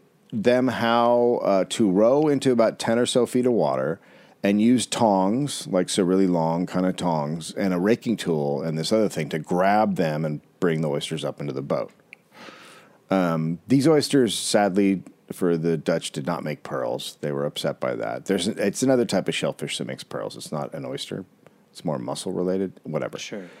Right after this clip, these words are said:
Speaker 1: So several Dutchmen wrote home upset that these oysters just made these ugly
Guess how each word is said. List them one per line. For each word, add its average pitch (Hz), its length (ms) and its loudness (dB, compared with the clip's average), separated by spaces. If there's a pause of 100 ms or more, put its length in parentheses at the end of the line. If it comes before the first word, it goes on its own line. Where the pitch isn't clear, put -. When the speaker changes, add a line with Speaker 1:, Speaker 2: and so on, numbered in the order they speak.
(920)
Speaker 1:
So - 160 4
several 220 440 4
Dutchmen 131 560 4
wrote 120 320 4
home 110 480 2
upset 110 420 2
that 95 120 -2
these 101 200 0
oysters 90 840 0 (100)
just 95 280 -2
made 90 260 2
these 82 260 -2
ugly 82 600 -2